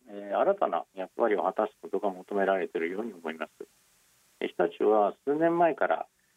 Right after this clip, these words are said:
えー、春闘の場でも賃金水準だけじゃなくて、ジョブ型雇用の導入に向けて制度設計やスケジュールについて交渉を重ねてきまし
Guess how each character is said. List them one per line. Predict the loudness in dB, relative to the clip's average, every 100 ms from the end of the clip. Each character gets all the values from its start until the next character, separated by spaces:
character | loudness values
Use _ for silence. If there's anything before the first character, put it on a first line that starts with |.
| _ _
え | -10
ー、 | -2
春 | 0 2
闘 | 2
の | 2
場 | 2 2
で | 0
も | -2 -2 -2 -6 _
賃 | -4 -2 0
金 | 0 0 0
水 | 0 0
準 | 0
だ | -2
け | -2
じ | -2
ゃ |
な | -2 -6
く | _ 0
て、 | 2 2 -4 -2
ジ | 2
ョ |
ブ | 2
型 | 0 0 -2
雇 | 0 0
用 | 0
の | -2
導 | -4 -4
入 | -4
に | -6
向 | -8
け | -2 -4
て | 4 4 4 -4 _ _ _ _ 2
制 | 2
度 | 4 -2
設 | -4 -6 _
計 | 2
や | 4 4 2 -2
ス | -2
ケ | 0
ジ |
ュ | 2 0
ー |
ル | -2
に | -8 0
つ |
い | 0
て | 4 4 4
交 | 2 0 0
渉 | -2
を | -2
重 | -2 -4 -4
ね | -8
て | -6 -6
き | -6
ま | -10
し | -8